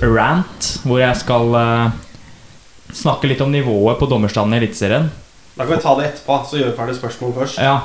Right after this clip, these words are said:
Speaker 1: gjør ferdig spørsmål først.
Speaker 2: Ja, så er det også en utfordring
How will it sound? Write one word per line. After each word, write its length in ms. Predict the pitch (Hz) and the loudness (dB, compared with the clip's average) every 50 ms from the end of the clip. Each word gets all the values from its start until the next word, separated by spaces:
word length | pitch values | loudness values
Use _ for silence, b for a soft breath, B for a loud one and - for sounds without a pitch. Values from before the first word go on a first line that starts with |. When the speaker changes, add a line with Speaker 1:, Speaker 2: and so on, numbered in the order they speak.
| - | -2
Speaker 1:
gjør 160 | - 131 120 | -2 -2 -2
ferdig 200 | - 107 101 110 - | 0 0 -2 -2 -2
spørsmål 200 | 95 - 101 - - | -4 -6 -6 -6 -6
først. 220 | - - - - - - | -6 -6 -8 -12 -10 -8
Speaker 2:
Ja, 140 | 131 131 131 131 - - - | -4 -4 -4 -4 -6 -8 -10
så 80 | - | -4
er 60 | 151 156 | 2 4
det 140 | 170 165 151 | 4 4 4
også 100 | 143 156 | 2 0
en 140 | 151 143 135 | -2 0 -2
utfordring 640 | 123 120 117 - - 143 135 131 127 139 147 151 | -2 -4 -6 -6 -4 -2 0 0 2 0 0 0